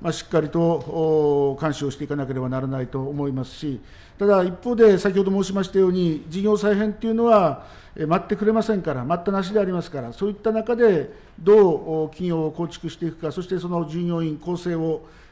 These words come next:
構築していくかということは、企業はすでに、つ-、常に、まあ、考えているわけでありまして、そういったものを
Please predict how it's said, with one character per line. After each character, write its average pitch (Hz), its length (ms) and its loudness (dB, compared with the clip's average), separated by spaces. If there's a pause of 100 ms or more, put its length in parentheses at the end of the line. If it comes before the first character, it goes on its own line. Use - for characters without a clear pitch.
構 170 120 -6
築 175 180 -10
し - 80 -12
て 180 80 -4
い 170 40 -4
く 175 60 -12
か 180 100 -6
と 180 100 -6
い 180 40 -2
う 175 40 -2
こ 180 100 -4
と 214 100 0
は、 208 80 4
企 190 240 -4
業 185 80 -2
は 170 80 -2
す 175 120 -10
で 190 100 2
に、 185 200 -6
つ-、 196 340 -10
常 202 200 -4
に、 170 260 -2
ま 156 100 -4
あ、 139 40 -8
考 165 160 -4 (100)
え 156 60 -4
て 160 120 -10
い 156 60 -6
る 156 280 -8
わ 156 100 -6
け 156 80 -10
で 151 80 -6
あ - 20 -6
り 151 80 -6
ま 156 100 -8
し 147 80 -16
て、 151 160 -10 (220)
そ 208 140 -4
う - 20 -2
い 208 40 -4
っ 196 40 -16
た 220 160 -6
も 214 140 -4
の 233 100 -4
を 202 400 -2